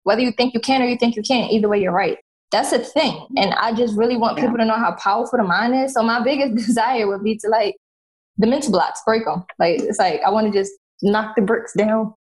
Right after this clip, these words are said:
Speaker 1: with the hammer
Speaker 2: <laughs>
Speaker 1: in their head. Like, "Hello, yes, there's light on the other side of that." Yeah.
Speaker 2: I hear
Speaker 1: I think
Speaker 2: you.
Speaker 1: that's one of my biggest desires.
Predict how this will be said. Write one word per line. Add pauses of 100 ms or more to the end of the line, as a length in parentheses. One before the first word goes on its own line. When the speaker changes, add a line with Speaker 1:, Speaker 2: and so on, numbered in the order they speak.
(140)
Speaker 1:
with
the
hammer
Speaker 2:
<laughs>
Speaker 1:
in
their
head.
Like,
"Hello, (160)
yes,
there's
light
on
the
other
side
of
that." (420)
Yeah.
Speaker 2:
I
hear
Speaker 1:
I
think
Speaker 2:
you.
Speaker 1:
that's
one
of
my
biggest
desires.